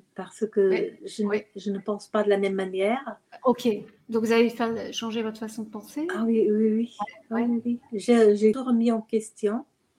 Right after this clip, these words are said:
Speaker 1: Et, euh, et là, euh, dernièrement, j'ai eu encore un cadeau de ciel, je peux dire ça, parce que j'ai fait une chute, enfin, en deux mille dix-neuf,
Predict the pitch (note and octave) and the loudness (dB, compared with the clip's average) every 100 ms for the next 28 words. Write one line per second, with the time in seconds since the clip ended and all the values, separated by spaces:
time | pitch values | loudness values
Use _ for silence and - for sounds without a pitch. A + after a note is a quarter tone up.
0 | _ _ _ _ _ A3 A3+ G#3+ A3 A3 | _ _ _ _ _ -2 -2 2 2 2
1 | G#3+ G#3 G3+ G3+ G3 G3 G3 G3 G3 G3 | 2 2 2 0 0 0 -2 -2 -4 -8
2 | F#3+ G3 F#3+ G3 _ - A#3 A#3+ A3+ G#3+ | -12 -16 -16 -20 _ -2 2 4 4 2
3 | A#3 B3+ B3+ G3+ G3+ G3+ F#3 A#3 A3 A3+ | 2 0 -2 -2 0 -2 -2 -2 0 -2
4 | A3 G#3+ A3+ D#4+ A3 - A3 A3 A3 G#3 | -2 -2 -4 -8 -16 -8 -4 -2 -2 -2
5 | A3 A3 G#3+ F#3+ - _ _ - A#3+ A#3+ | -2 -2 -4 -6 -10 _ _ -2 -2 0
6 | B3 G#3+ A3 G#3 - A3 D4+ - _ _ | -2 0 0 -2 -2 -4 -4 -14 _ _
7 | _ _ _ _ - - G#3 G#3 G#3 - | _ _ _ _ -20 -4 2 2 2 -2
8 | A#3+ D4 _ _ _ _ _ _ A3 A3 | -4 -4 _ _ _ _ _ _ -2 -2
9 | A3 A3+ A3 B3 A3+ A3 - - D4 - | 2 4 4 2 0 0 -6 -8 -6 -2
10 | - G3 A3 G3+ G3 G3+ G3+ A#3 B3 A#3 | -2 -2 -4 -4 -4 -4 -2 0 0 0
11 | A#3 G#3+ A3+ A3 | -4 -2 -4 -6